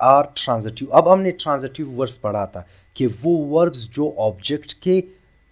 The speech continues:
पुअर होते हैं, जिसे ऑब्जेक्ट की ज़रूरत होती है, वो ऑब्जेक्ट के बगैर वो कंप्लीट सेंस नहीं देता। A transitive verbs always as an object, मीन ट्रांजिटिव वर्ब के बाद हमेशा ऑब्जेक्ट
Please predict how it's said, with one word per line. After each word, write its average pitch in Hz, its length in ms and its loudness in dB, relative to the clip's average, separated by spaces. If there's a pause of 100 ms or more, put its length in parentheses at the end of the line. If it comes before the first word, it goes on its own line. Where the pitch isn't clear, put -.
(140)
पुअर 208 280 8
होते 139 400 0
हैं, 147 200 -4
जिसे 131 240 -4
ऑब्जेक्ट 123 480 -2
की 139 100 -4
ज़रूरत 117 380 -2 (100)
होती 117 320 -8
है, 95 200 -6 (440)
वो 123 100 0
ऑब्जेक्ट 147 360 -2
के 147 100 0
बगैर 120 420 2
वो 127 180 -4
कंप्लीट 131 540 -4
सेंस 135 340 -4
नहीं 113 240 -4
देता। 90 360 -8 (420)
A 117 60 10
transitive 120 580 -2 (120)
verbs 156 320 2 (120)
always 139 500 -2 (180)
as 135 300 0 (100)
an 117 140 -4
object, 98 580 -8
मीन 131 160 -4
ट्रांजिटिव 123 520 -8
वर्ब 135 340 -2
के 120 60 -8
बाद 127 260 2
हमेशा 117 380 -2
ऑब्जेक्ट 110 500 -2